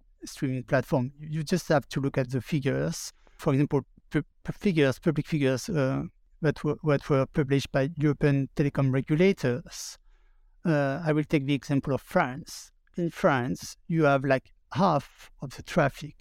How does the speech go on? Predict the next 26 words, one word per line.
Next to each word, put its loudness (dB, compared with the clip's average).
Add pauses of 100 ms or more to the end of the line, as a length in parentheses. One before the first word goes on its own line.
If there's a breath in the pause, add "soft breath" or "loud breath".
(160)
of -10
the -12 (100)
incoming 4
traffic, -8 (760)
that 2
is 0
generated 0
by 2
only 2
five 0
companies, -4 (400)
fifty -4
percent -2
of -8
the -18
traffic. -10
So -4
it's -2
namely, 2 (240)
uh, 2
Netflix, 2
Google, 0 (160)
Akamai, 0 (160)
Facebook, -2
and -2
Amazon. -2